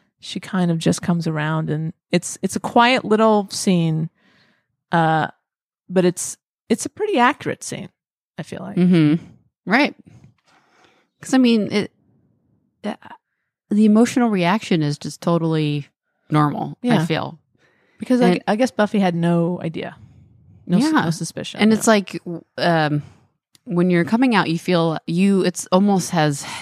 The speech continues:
Speaker 2: you're so nervous to finally say something. And it's like, you know, a lot of times all you can think about, you're like, "Oh, man," like, "Oh, they have to already, they have, they gotta know something, right?" And,
Speaker 1: Yeah.
Speaker 2: you know, sometimes you forget, like, "Oh,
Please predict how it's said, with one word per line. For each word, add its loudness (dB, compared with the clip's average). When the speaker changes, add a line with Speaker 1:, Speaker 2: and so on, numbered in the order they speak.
Speaker 2:
you're -4
so 2
nervous 4
to -10
finally -8
say -4
something. -2
And 2
it's -8
like, -12
you -16
know, -10
a -10
lot -2
of -6
times -8
all 0
you -2
can -8
think 4
about, 4
you're -10
like, -12
"Oh, -8
man," 2
like, -12
"Oh, 0
they 2
have 0
to -4
already, -10
they -6
have, -6
they -4
gotta 2
know 2
something, -2
right?" -2
And, 0
Speaker 1:
Yeah. -2
Speaker 2:
you 0
know, 0
sometimes -8
you -8
forget, -8
like, -10
"Oh, -4